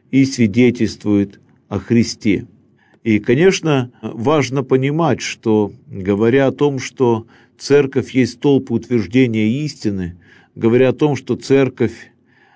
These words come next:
э, свидетельствует об истине, и вся полнота истины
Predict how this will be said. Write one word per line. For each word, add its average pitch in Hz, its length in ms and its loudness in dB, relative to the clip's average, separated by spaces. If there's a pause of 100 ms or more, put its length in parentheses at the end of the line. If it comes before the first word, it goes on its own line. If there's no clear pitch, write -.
(160)
э, 101 200 -6
свидетельствует 110 1300 0
об 101 260 -6
истине, 95 640 -6
и - 20 -8
вся 107 240 -2
полнота 127 720 0
истины 110 680 -2